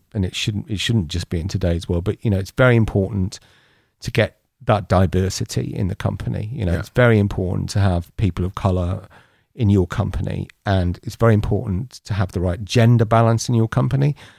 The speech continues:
Speaker 1: and it's very important to, to have equality across the board, uh, in,
Speaker 2: And
Speaker 1: in,
Speaker 2: also
Speaker 1: in your
Speaker 2: knowledge
Speaker 1: company.
Speaker 2: base as well.
Speaker 1: And,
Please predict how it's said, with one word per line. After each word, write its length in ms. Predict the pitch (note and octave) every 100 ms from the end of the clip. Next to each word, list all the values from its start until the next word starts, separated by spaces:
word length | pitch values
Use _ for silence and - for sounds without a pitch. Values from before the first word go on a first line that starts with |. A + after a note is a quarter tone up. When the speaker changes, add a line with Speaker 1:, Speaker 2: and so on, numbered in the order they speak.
| _ _
Speaker 1:
and 120 | A#2
it's 100 | G#2+
very 280 | G#2 B2 B2
important 540 | A#2 G#2 G#2+ F#2+ G2+ F#2
to, 280 | - G2+ F2+
to 220 | - -
have 220 | G2+ F2+ -
equality 760 | - - G#2 F#2+ F2+ - -
across 340 | - - F#2+ -
the 80 | -
board, 420 | F2+ F2+ G2+ - - _ _ _ _ -
uh, 440 | G#2+ F#2+ F#2 G2 - _
in, 120 | A2+
Speaker 2:
And 120 | G#2 G3+
Speaker 1:
in, 20 |
Speaker 2:
also 220 | A3 -
Speaker 1:
in 60 | A3
your 80 |
Speaker 2:
knowledge 240 | F#3 G#3 F3
Speaker 1:
company. 160 | A#2 G#2
Speaker 2:
base 100 | F#2
as 120 | A2+
well. 180 | D#3+ - _ _ _ _ _
Speaker 1:
And, 260 | B2 D3+